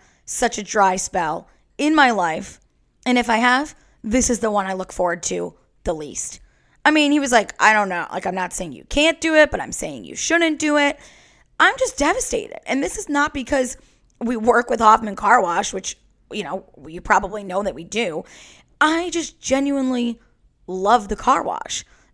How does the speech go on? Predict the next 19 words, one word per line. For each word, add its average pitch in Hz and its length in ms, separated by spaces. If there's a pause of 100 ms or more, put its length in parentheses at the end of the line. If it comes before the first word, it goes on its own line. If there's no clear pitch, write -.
It's 233 340 (360)
a 202 80
little 180 240
moment 180 320
of 160 80
zen. 240 400
It's - 220
a 127 60
fun 247 400
errand. 214 580
It's, - 180
like, - 280
two 277 200
seconds 254 460
of 247 100
peace 226 360
in 220 100
your 214 180
day. 175 540